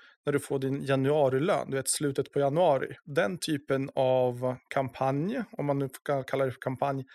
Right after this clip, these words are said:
brukar vara viktigare för kunden än tjugo procent rabatt på sajten. För att det är högre, det är högre sannolikhet att du inte handlar om du vet att du inte kommer få din produkt i tid. Och det här blir ju såklart viktigare desto längre in i december du kommer.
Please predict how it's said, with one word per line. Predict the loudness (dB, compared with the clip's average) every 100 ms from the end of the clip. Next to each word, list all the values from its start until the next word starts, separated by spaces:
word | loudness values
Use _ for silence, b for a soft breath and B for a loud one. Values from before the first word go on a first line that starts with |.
| B B B -8
brukar | -2 0 2 4 4
vara | 4 4 4 2
viktigare | -2 -6 -6 -8 -6 0 2 2
för | 2
kunden | -2 -2 -2 -2 -4 -2
än | 0 0 -2 -4 b b -6
tjugo | -2 0 -2
procent | -2 0 0 0 0
rabatt | 0 0 0
på | -4
sajten. | 2 4 2 -4 -10 -10 -4
För | 0
att |
det | 4 4
är | 6 4 4 0 -2 _
högre, | -12 -2 -2 0 -4
det | -2 -2
är |
högre | 0 0 0
sannolikhet | -2 -2 -2 0 0 0
att | -4
du | -4
inte | -4 -2 0
handlar | 0 2 2 0 B B B
om | -2
du | 0
vet | 0 0
att | -2
du | -2
inte | -2 -4
kommer | -4 -4
få | -4 -4
din | -4
produkt | -4 -6 -6 -8
i |
tid. | -4 -4 -4 -10 b b b 0
Och |
det | 2
här | 4 4
blir | 4 0
ju |
såklart | -2 0 -2 -2
viktigare | -4 -6 -2 0 2
desto | 0 -2
längre | 0 2 2 0
in | -2 -4
i | -4
december | -4 -4 -2 -2 -4
du |
kommer. | -2 0 0 -2